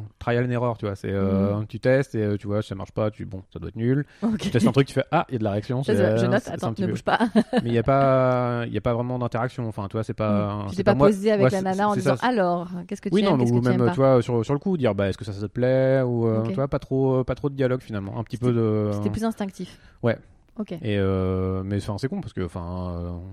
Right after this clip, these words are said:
Speaker 1: en parler, c'est, enfin, c'est tellement plus simple, quoi. Enfin, c'est, euh, voilà. Euh,
Speaker 2: Complètement.
Speaker 1: <laughs> non, mais, euh, ouais, t'arrives, tu me demandes, « Qu'est-ce que t'aimes ? »
Speaker 2: C'est ça,
Speaker 1: <laughs> Ok,
Speaker 2: ça va être
Speaker 1: c'est
Speaker 2: beaucoup
Speaker 1: bon.
Speaker 2: plus simple.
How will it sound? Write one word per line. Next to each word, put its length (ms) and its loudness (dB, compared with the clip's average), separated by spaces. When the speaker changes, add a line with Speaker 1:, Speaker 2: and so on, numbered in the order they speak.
Speaker 1:
en 80 -12
parler, 240 -6
c'est, 160 -10
enfin, 240 -18
c'est 100 -20
tellement 200 -14
plus 100 -10
simple, 160 -8
quoi. 160 -12
Enfin, 100 -14
c'est, 140 -12
euh, 260 -8
voilà. 160 -12
Euh, 180 -12
Speaker 2:
Complètement. 440 -10
Speaker 1:
<laughs> 100 -8
non, 60 0
mais, 100 2
euh, 220 -2
ouais, 120 -8
t'arrives, 220 -10
tu 80 -14
me 40 -12
demandes, « 120 -12
Qu'est-ce 120 -20
que 60 -16
t'aimes ? » 180 -10
Speaker 2:
C'est 200 4
ça, 140 4
Speaker 1:
<laughs> 20 0
Ok, 40 -2
Speaker 2:
ça 20 -2
va 60 0
être 60 2
Speaker 1:
c'est 40 -2
Speaker 2:
beaucoup 180 -4
Speaker 1:
bon. 40 -6
Speaker 2:
plus 140 -8
simple. 240 -8